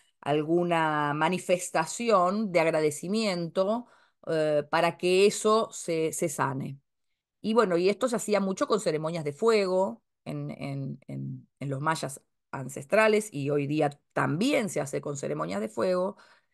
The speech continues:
eh, pero hay distintas formas de acceder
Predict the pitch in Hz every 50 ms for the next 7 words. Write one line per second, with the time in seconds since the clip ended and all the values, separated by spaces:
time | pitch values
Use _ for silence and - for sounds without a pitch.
0 | _ - - 190 190 185 185 180 185 220 226 247 247 262 247 247 240 - 254 233
1 | 226 240 254 - - - 202 196 190 196 196 175 165 180 175 170 - - - -
2 | 180 185 208 233 208 180 175 175 202 240 285